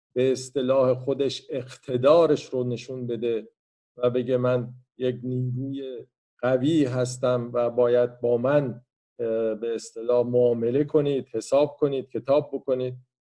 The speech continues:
هدف دیگه ای نداره به غیر از این. هدفشون این است که به غربی ها بفهمونن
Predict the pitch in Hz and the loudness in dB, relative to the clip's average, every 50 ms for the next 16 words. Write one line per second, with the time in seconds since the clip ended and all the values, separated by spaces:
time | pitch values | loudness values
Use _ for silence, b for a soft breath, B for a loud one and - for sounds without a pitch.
0 | - 139 151 151 180 165 - 185 165 139 139 123 131 135 131 120 110 101 92 - | -2 0 2 4 4 4 4 2 0 0 0 0 0 0 0 0 -2 -4 -6 -8
1 | - 82 _ _ - 120 110 113 110 101 92 87 - _ _ _ _ _ _ _ | -18 -20 _ _ -6 -4 -2 -2 -4 -4 -6 -8 -12 _ _ _ _ _ _ _
2 | _ _ _ - 110 117 117 147 147 147 165 151 - - 135 131 139 151 160 170 | _ _ _ -20 -12 -2 0 0 0 0 0 -6 -6 -6 -8 -6 -4 -2 0 0
3 | 202 208 202 - - _ _ _ _ _ _ _ _ _ _ _ _ - 131 123 | 0 0 -2 -6 -16 _ _ _ _ _ _ _ _ _ _ _ _ -8 -4 0
4 | 131 127 120 127 127 127 123 123 123 131 120 117 127 120 107 113 135 131 - 170 | 0 0 2 2 2 2 0 0 0 -2 0 2 2 0 2 0 -4 -2 0 0
5 | 165 156 165 170 175 175 190 190 196 202 214 214 | 0 0 0 -2 -2 0 0 0 0 -2 -4 -6